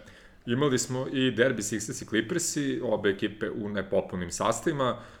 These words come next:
Opet gubitak Embiida je veći, ovaj, možda i za više od tih deset razlika bilo na kraju od, e, gubitka Ibake i Beverleya.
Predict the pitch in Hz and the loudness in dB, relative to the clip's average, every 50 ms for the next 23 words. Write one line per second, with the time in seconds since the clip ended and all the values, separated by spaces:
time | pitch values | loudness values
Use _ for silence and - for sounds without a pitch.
0 | - - - - 107 98 - 107 92 92 104 101 95 117 113 113 101 98 - 104 | -20 -18 -2 0 0 0 0 -2 -4 -4 -4 -2 0 0 2 2 2 0 0 0
1 | 98 98 101 95 98 98 95 92 101 101 98 98 - - - 101 92 92 90 90 | 2 2 2 4 6 4 6 8 8 8 8 6 2 -4 -2 0 2 2 4 4
2 | 90 90 85 90 90 92 92 95 92 92 92 87 95 92 104 101 - - 90 78 | 4 4 4 2 2 2 2 0 -2 -2 -2 -2 0 0 0 -2 -2 -4 -6 -4
3 | - 95 90 92 92 - - 101 92 92 104 104 107 98 92 101 101 98 95 - | -4 0 0 0 0 0 0 2 2 2 2 -2 -4 -2 -2 0 0 0 -2 0
4 | 107 98 101 104 104 101 98 98 95 92 92 92 95 95 95 95 90 90 98 87 | 2 4 4 4 4 4 2 2 2 0 0 2 4 4 4 4 2 0 -4 0
5 | 90 95 92 - - - 95 90 90 87 90 90 90 87 - - 92 78 80 80 | 0 -2 -2 -2 -2 0 0 0 2 2 2 2 2 2 0 0 -2 -2 2 4
6 | 95 117 151 175 175 160 160 151 135 113 | 4 4 4 4 2 0 2 2 2 2